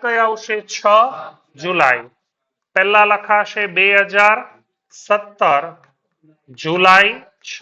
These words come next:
પહેલામાં અરજી જમા હોય તો બીજામાં અરજી શું થાય? લખાશે ઇક્વિટી શેર અરજી ખાતે ઉધાર. કેટલી રકમ હતી?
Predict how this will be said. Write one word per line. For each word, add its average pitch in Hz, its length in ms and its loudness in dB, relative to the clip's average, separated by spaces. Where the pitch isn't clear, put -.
પહેલામાં 226 520 6
અરજી 233 280 0
જમા 220 320 2
હોય 233 200 4
તો 233 180 -2
બીજામાં 226 540 2
અરજી 226 300 0
શું 233 240 -10
થાય? 202 340 4
લખાશે 202 680 2
ઇક્વિટી 214 840 -8
શેર 190 480 -4
અરજી 180 540 0
ખાતે 202 560 0
ઉધાર. 160 400 0
કેટલી 233 320 0
રકમ 220 320 0
હતી? 220 260 -6